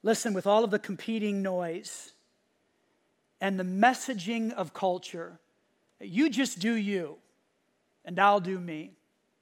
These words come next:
With all of that noise, the apprentice of Jesus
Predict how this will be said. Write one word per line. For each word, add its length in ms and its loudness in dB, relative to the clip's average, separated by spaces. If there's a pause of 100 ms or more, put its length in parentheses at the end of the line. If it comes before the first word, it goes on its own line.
(1400)
With 120 -4
all 200 8
of 80 2
that 220 6
noise, 720 -2 (800)
the 140 4
apprentice 760 2
of 180 0
Jesus 840 -8